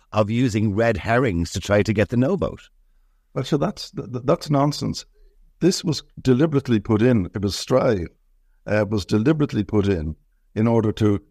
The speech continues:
Speaker 2: deprive people who give care, need care, or want to, uh, have state assistance with independent living of any right to go to court and say, "I want more resources, um, allocated, um, to my care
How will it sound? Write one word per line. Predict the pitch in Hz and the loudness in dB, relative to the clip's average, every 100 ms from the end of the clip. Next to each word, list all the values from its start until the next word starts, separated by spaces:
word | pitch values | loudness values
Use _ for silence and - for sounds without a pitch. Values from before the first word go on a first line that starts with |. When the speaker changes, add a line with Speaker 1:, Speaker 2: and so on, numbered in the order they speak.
| _ | _
Speaker 2:
deprive | 110 - 127 151 147 | -4 -2 2 2 2
people | 135 117 95 | 0 2 0
who | 87 101 92 - _ | 0 -2 -2 -10 _
give | 127 147 143 | 0 0 0
care, | - 120 117 | 0 0 2
need | 101 113 117 | 0 2 0
care, | - 107 104 98 | 0 0 0 0
or | 90 | 0
want | 107 120 | 2 2
to, | 120 98 - _ _ - | 0 -2 -4 _ _ 0
uh, | 101 98 85 | 0 0 -2
have | 107 101 | -2 -2
state | - - 110 92 | -4 2 2 2
assistance | - 110 - 101 | -2 -4 -4 -6
with | 95 | 0
independent | 104 98 92 98 92 | 2 2 2 0 0
living | 101 95 87 - _ - | 0 0 -2 -10 _ -8
of | - - | -6 0
any | 143 139 | 4 4
right | 117 107 104 | 2 -2 -4
to | 92 | -4
go | 98 101 | 0 0
to | - | -2
court | - 95 95 90 - _ - | -4 -2 -2 -4 -12 _ -4
and | 101 | -4
say, | - 95 87 - _ _ | 0 0 0 -4 _ _
"I | 107 | 2
want | 104 101 95 - | 4 2 2 0
more | 98 92 90 | 0 2 0
resources, | 80 90 87 - - - _ - | 0 -2 -2 -6 -10 -14 _ -6
um, | 87 90 90 | -2 -2 -2
allocated, | 98 95 - 98 82 78 - _ _ | -2 -2 0 -2 0 -4 -8 _ _
um, | 82 82 78 | -4 -2 -2
to | - | -2
my | 90 90 85 | 0 0 -2
care | - 90 85 80 | 0 0 2 0